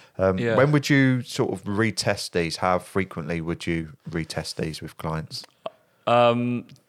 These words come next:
Speaker 2: generally speaking, every four weeks would be a retesting protocol. Um, kind of beginning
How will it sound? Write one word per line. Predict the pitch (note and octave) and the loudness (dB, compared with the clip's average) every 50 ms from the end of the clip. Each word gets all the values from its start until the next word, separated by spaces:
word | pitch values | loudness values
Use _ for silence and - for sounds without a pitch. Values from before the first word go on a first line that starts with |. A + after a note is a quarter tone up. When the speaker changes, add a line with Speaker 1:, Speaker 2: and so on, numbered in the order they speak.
| _ _ _ | _ _ _
Speaker 2:
generally | - C#3 C3 C#3 C#3+ C#3 C3+ C3+ C3 C3 | 2 4 4 4 4 4 4 4 2 2
speaking, | C3 - - C3+ C3+ C3 C3 - C3+ B2 B2 B2 B2 A#2+ A#2+ A#2+ A#2+ - _ _ _ _ _ _ _ _ _ _ _ _ | 0 0 2 4 4 4 2 2 4 4 4 4 4 2 -2 -4 -6 -10 _ _ _ _ _ _ _ _ _ _ _ _
every | A2 A2+ G#2+ G2+ G#2 G2 G2+ | 2 2 2 2 0 -4 -6
four | - - F#2+ F#2+ G2+ | -4 -2 0 2 2
weeks | G#2 A2+ C3 C3 - - - - - - - - - - - | 2 4 2 0 -2 -4 -6 -4 -4 -2 -4 -4 -6 -10 -10
would | G#2+ G#2 G2 | -10 -8 -6
be | F#2+ F#2+ F#2 | -2 -2 -2
a | F2+ | 0
retesting | - G#2 F#2+ - - A#2 A2 - A#2 A2 | 0 -2 -2 0 0 0 0 0 -4 0
protocol. | - B2+ B2 G2 F2+ - - B2 A#2 A#2 A#2 A2+ A2+ - - - - - - _ - | 2 4 4 4 2 2 4 4 6 6 6 4 0 -4 -12 -20 -20 -20 -12 _ 2
Um, | A2 G#2+ G#2 G#2 G#2 G#2 G#2 G#2 G#2 G2+ - - - - - - - - - - - - - - _ _ _ _ | 4 4 4 4 2 0 -2 -4 -6 -8 -10 -16 -18 -18 -18 -18 -18 -20 -20 -20 -20 -20 -20 -20 _ _ _ _
kind | - - C#3+ B2+ A#2+ | 2 4 4 6 6
of | A#2 G#2+ - - - - - B2 - _ | 4 2 0 -6 -14 -16 -18 -18 -8 _
beginning | - A#2 - C3 A#2+ A#2 A#2 A#2 A2+ A2+ A2 A2 A2 | -4 -2 2 2 2 4 4 4 2 2 2 -2 -6